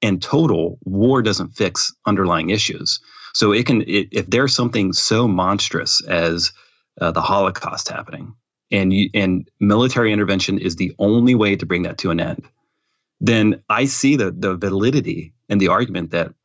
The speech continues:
"All right, let's go end it." But it, there's no validity in the argument that, and we brought peace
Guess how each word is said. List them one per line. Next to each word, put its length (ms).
"All 80
right, 160
let's 160
go 180
end 140
it." 160
But 340
it, 300
there's 240
no 200
validity 520
in 100
the 80
argument 440
that, 240
and 540
we 260
brought 560
peace 500